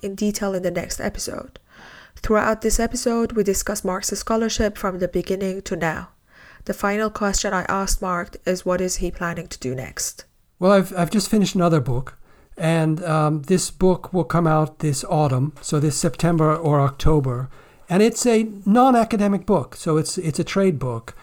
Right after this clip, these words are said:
Speaker 2: So it is a book that you'll see in bookstores, unlike academic books. It'll be treated as a textbook, but it's not written as a textbook. It's a history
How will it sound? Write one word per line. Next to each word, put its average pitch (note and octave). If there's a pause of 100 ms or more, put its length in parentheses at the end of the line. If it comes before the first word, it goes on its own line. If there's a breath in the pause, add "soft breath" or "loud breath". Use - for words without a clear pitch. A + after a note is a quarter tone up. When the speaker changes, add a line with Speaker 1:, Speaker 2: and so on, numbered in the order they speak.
(240 loud breath)
Speaker 2:
So E3
it E3+
is E3
a D#3+
book D#3+
that D3
you'll D3+
see G#3+
in F3
bookstores, D#3
unlike D3+
academic B2
books. - (400 soft breath)
It'll B3+
be A3
treated A#3
as D#3
a D3
textbook, -
but F3
it's F#3
not G3+
written E3
as D#3
a C#3
textbook. -
It's D#3
a D3+
history F#3+